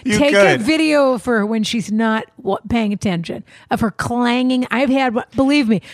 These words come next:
Speaker 2: and you know, and I think I've posted this before. I take a See's butterscotch on the plane sometimes. I take, but,
Speaker 1: Sure.
Speaker 2: you know, I understand if you're in,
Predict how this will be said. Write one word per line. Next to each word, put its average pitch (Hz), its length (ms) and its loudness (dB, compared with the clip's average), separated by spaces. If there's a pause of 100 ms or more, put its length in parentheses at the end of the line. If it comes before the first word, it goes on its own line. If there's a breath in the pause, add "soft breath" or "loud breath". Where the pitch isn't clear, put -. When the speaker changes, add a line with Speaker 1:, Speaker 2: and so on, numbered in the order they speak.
(220 loud breath)
Speaker 2:
and 269 160 2
you 285 80 2
know, 269 280 0
and 247 140 -2
I 240 80 -2
think 233 160 -2
I've 233 140 -2
posted 277 420 -2
this 185 160 -6
before. - 400 -4 (340 soft breath)
I 226 120 0
take 240 240 -2
a 247 40 0
See's 262 240 -2
butterscotch 240 640 -2
on 262 120 0
the 254 80 -4
plane 269 400 -2
sometimes. 262 680 -2
I 262 60 0
take, 233 220 0
but, 190 180 0
Speaker 1:
Sure. 196 100 -4
Speaker 2:
you 330 60 -2
know, 320 160 0
I 190 160 -2
understand 269 500 -4
if 220 120 -6
you're 247 160 0
in, 220 160 -4